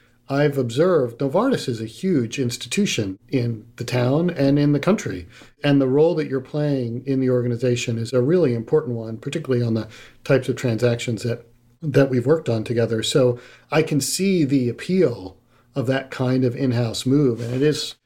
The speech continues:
serendipitous. This is a theme in our podcast, that this opportunity arose merely because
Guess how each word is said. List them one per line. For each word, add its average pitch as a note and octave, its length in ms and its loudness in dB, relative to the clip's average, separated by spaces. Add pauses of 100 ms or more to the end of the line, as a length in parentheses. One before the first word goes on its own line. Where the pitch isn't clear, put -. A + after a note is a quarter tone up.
(180)
serendipitous. D3 840 2
This - 180 -8
is A#2 100 -12 (280)
a A#2+ 180 -6
theme E3 320 2
in B2 80 0
our A2 140 -6
podcast, C#3 680 -2
that B2 240 -4
this D3+ 160 0
opportunity D3 640 2
arose B2 400 0
merely D#3 460 2
because B2+ 480 0